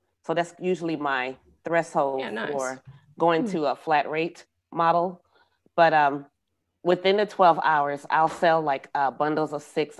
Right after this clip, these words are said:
Speaker 1: hours at a time at a, at a slightly lower rate than our usual hourly rate. And I found that that really does give the power to the customer,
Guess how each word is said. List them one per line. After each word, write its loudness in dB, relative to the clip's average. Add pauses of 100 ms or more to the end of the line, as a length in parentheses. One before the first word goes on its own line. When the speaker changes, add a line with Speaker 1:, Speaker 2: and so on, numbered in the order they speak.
Speaker 1:
hours -2
at -4
a -12
time -6 (440)
at 2
a, -2 (340)
at 4
a 4
slightly -2
lower 0
rate -8
than -4
our -6
usual -6
hourly -4
rate. -18 (440)
And 0
I 2
found 2
that -2
that 2
really -2
does -2
give -4
the -4
power -2 (120)
to -6 (380)
the -4
customer, -6